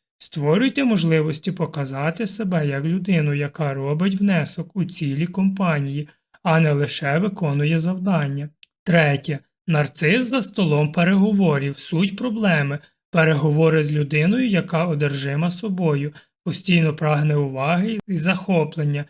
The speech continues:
ігнорує ваші аргументи, перебиває та намагається домінувати. Підхід Голстона. Перше.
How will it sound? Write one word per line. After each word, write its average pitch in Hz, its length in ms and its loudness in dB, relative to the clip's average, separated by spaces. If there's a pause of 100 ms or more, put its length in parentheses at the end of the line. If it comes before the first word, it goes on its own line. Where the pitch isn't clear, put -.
(260)
ігнорує 160 640 2
ваші 156 400 -2
аргументи, 180 680 0
перебиває 147 760 -2
та 190 120 -4
намагається 151 720 0
домінувати. 160 840 -2 (380)
Підхід 180 560 -2
Голстона. 156 880 -4
Перше. 160 500 -2